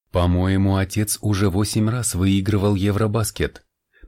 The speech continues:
пятнадцать раз был чемпионом С С С Р, четыре раза обладателем Кубка Европы. Он выиграл все, кроме золотой олимпийской медали.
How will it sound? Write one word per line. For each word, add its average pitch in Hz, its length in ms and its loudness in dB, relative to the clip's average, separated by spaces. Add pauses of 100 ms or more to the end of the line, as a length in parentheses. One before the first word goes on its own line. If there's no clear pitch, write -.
пятнадцать 85 600 -2
раз 92 220 -2
был 101 220 -2
чемпионом 104 720 0
С 107 220 -2
С 110 160 -2
С - 140 -4
Р, 101 200 -4 (580)
четыре 98 520 0
раза 101 500 0 (160)
обладателем 95 800 0
Кубка - 340 -4
Европы. 104 680 -2 (720)
Он 92 260 2
выиграл 110 500 2
все, 104 400 -4 (140)
кроме 107 320 2
золотой 110 520 0
олимпийской 113 560 0
медали. 107 580 -2